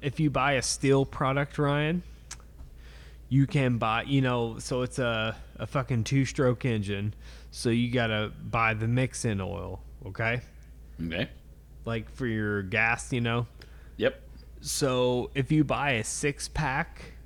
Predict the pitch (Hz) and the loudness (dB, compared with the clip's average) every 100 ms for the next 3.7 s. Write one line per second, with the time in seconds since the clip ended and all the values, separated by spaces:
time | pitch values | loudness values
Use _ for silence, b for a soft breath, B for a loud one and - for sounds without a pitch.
0 | - - 123 123 120 110 110 123 120 117 | -18 -8 -2 0 2 0 2 4 4 2
1 | - - - 131 135 131 131 127 b b | 0 -2 0 2 4 2 2 -2 b b
2 | b b - - 113 110 107 - 117 107 | b b -12 -4 -2 -2 -4 -4 -2 0
3 | 123 131 - 113 123 131 147 | 0 0 0 0 4 4 2